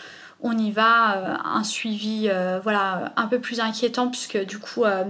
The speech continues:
juste avant, entre ces deux grossesses, euh, j'avais eu, euh, une, une fausse alerte, enfin une interruption, euh,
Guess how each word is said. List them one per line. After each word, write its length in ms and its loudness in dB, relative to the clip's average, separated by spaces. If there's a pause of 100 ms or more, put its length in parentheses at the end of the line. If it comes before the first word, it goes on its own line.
juste 320 -2
avant, 340 2
entre 300 -2
ces 140 0
deux 140 0
grossesses, 560 2 (500)
euh, 400 2
j'avais 320 2
eu, 240 0
euh, 440 2
une, 260 0 (100)
une 120 2
fausse 280 0
alerte, 300 4
enfin 160 -4
une 100 -2
interruption, 840 0
euh, 280 2